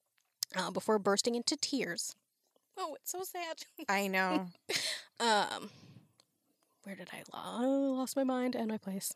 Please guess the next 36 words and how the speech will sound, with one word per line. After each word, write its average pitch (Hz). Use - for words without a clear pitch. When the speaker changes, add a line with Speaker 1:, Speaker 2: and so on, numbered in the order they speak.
Speaker 1:
Ah, -
John 190
stated 202
to 214
the 196
press, 175
"I 196
don't 233
know 247
who 240
would 220
do 202
this 196
to -
a 190
six-year-old 170
child. -
It's -
just 196
beyond 214
the 220
realm 185
of 180
reality." 147
And 190
Reve 190
followed 180
her 180
husband's 170
tearful -
sentiment 185
with 175
one 175
of 170
her -
own. 202